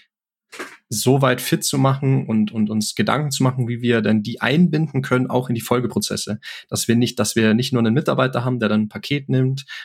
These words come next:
nochmal an den Scanner hält und dann wieder aufs Förderband, sondern dass das auch schon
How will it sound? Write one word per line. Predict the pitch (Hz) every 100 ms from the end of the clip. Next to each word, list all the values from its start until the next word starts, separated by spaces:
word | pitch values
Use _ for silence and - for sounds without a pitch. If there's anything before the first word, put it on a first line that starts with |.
| -
nochmal | 107 107 101
an |
den | 104
Scanner | - 127 127 120
hält | 120 117 110
und | 107 104
dann | 104
wieder | 101 92
aufs | -
Förderband, | 127 143 139 143 151
sondern | - 113 107 -
dass | - 107 -
das | 127 -
auch | 131 139
schon | - 131 127